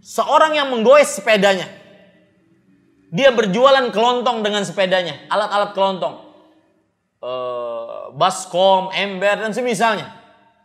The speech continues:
Wallahi Pak, setengah jam sebelum azan, pasti selalu ada di depan masjid. Dia selalu berpikir, "Kalau saya ke kanan,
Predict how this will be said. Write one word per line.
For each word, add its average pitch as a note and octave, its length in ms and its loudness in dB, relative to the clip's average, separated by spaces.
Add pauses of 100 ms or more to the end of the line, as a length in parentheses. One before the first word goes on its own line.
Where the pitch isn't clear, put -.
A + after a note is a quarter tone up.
(320)
Wallahi F#3+ 480 -6
Pak, - 320 -14
setengah G#3+ 640 -10
jam G3+ 400 -8 (240)
sebelum A3+ 720 -8
azan, G#3 560 -8 (560)
pasti A#3+ 320 -14
selalu G#3+ 400 -8
ada G3 240 -10
di E3 80 -10
depan D#3+ 320 -12
masjid. C#3 320 -20 (1160)
Dia B3+ 160 0
selalu D4 480 4
berpikir, B3 320 0
"Kalau E4+ 240 6
saya D#4+ 240 8
ke D4 80 4
kanan, D4 560 4